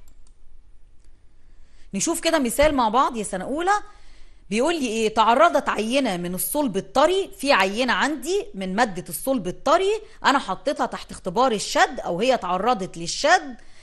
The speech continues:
تحت تأثير قوة مقدارها خمستاشر كيلو جرام. القوة اللي أثرت خمستاشر كيلو جرام. احسب لي بقى إيه؟ الإجهاد الحادث للمعدن لقطعة الصلب دي، علما بأن مساحة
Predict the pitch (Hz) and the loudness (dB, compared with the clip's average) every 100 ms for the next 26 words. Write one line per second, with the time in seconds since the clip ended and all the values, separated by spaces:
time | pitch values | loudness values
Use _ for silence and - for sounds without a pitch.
0 | - 202 - 214 208 - - 302 294 208 | -4 -4 -2 -4 -2 -4 -4 -2 0 0
1 | - 294 277 190 175 175 165 277 403 370 | 2 4 6 4 0 -6 2 4 4 4
2 | 392 392 - - 160 160 151 185 240 165 | 0 0 -12 -8 -6 -6 -4 -2 0 -4
3 | 143 - 202 240 202 247 240 151 151 151 | -12 -8 -4 -2 2 4 4 0 -8 -12
4 | - 240 214 170 180 151 - 277 392 453 | 2 4 4 0 -4 -4 2 2 2 -4
5 | - - - 151 147 135 196 165 180 156 | -10 -20 -10 -8 -6 -6 -4 -4 -4 -8
6 | 226 262 220 170 170 147 131 - - - | -6 -2 -2 -2 -4 -4 -8 -16 -18 -20
7 | - - 190 - - 330 311 285 254 185 | -20 -6 -4 0 2 2 4 6 6 4
8 | 208 202 - 190 - 202 208 339 302 262 | 0 0 -2 -6 -2 -2 0 0 0 -4
9 | - 294 269 175 160 - 180 185 302 349 | -2 2 2 2 -8 -6 -6 2 4 4
10 | 415 427 196 180 262 196 180 - - 302 | 2 0 -4 -4 -4 -4 -6 -8 -4 -2
11 | 240 226 208 381 - - - - 285 339 | -2 -6 -2 -2 -4 -12 -18 -2 2 2
12 | 294 262 233 247 220 180 170 180 175 294 | 2 0 2 4 2 2 -6 -6 4 6
13 | 262 202 | 6 -2